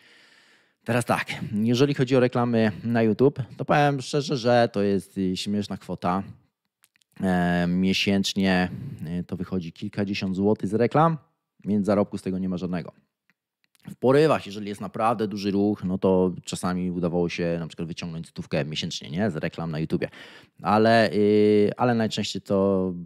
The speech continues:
bywa tak, że jest kilkanaście, kilkadziesiąt złotych, w porywach do pięćdziesięciu złotych miesięcznie, więc no, żadna kwota.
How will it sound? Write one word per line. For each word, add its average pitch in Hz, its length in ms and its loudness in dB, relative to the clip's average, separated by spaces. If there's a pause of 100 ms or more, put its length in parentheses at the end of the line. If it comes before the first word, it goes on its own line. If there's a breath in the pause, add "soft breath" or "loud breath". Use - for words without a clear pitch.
bywa 87 200 -2
tak, 85 200 -2
że 82 100 -8
jest 76 140 -8
kilkanaście, - 540 -8
kilkadziesiąt 80 560 -12
złotych, 90 420 -2
w - 40 -20
porywach 90 300 -6
do 78 80 -10
pięćdziesięciu 80 460 -4
złotych 80 240 -4
miesięcznie, 73 440 -2
więc 87 300 -6
no, 101 200 -4
żadna 98 220 -4
kwota. 143 380 0